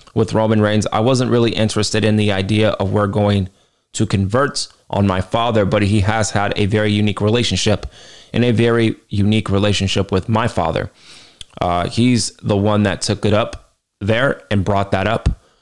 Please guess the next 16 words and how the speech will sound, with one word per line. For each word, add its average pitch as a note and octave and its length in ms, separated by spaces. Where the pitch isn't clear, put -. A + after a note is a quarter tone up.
I'm G#2+ 240
always A#2 380
hip A#2 240
and G#2+ 160
keen B2 280
on G#2 220
the G2+ 100
amount G2+ 460
of F#2+ 100
emotion G2+ 440
that F#2+ 120
happens G2+ 380
with F#2+ 160
me G#2+ 140
on F2+ 140
television. B2 640